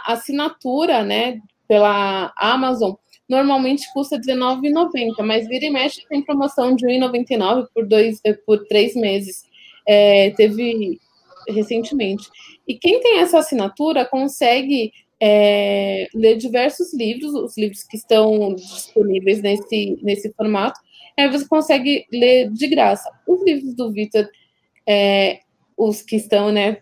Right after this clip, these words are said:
disponíveis, estão nesse, nesse formato, mas, como eu disse, também tem vários que estão bem baratinhos,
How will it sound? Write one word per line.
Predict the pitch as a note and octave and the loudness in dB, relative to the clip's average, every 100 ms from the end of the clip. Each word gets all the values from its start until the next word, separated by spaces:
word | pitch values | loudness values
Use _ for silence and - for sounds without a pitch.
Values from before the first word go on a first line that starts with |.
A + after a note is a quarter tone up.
| _ | _
disponíveis, | F#3+ - - G#3+ B3+ A3+ G3 E3+ E3+ | -20 -20 -6 0 0 2 0 -2 -4
estão | - G#3 - G3+ | -10 -10 -4 -2
nesse, | G3+ G3 G3+ G#3+ G3+ F#3 F3 | 0 -2 -2 -4 0 -2 0
nesse | G3+ F#3+ - G#3+ | -2 -2 -4 -2
formato, | A3+ A3+ G3 G3 C4 E4 - _ _ _ | 0 0 -2 -2 -4 -6 -8 _ _ _
mas, | G#3+ A#3 - | -2 -2 -2
como | D4 D4+ | -2 0
eu | |
disse, | B3+ A#3+ C4+ | -2 -6 -8
também | - B3+ A#3 | -6 -2 -2
tem | B3+ C4+ B3+ | -2 -2 2
vários | A#3+ A3+ | 0 0
que | - | -8
estão | C4+ - B3 B3+ B3+ B3 A#3+ A#3 A3+ - | -6 -4 -2 -2 -2 -4 -4 -4 -6 -2
bem | A3 B3 | 0 2
baratinhos, | B3 B3+ D4+ - A3+ F#3+ | 2 0 -2 -2 -2 -2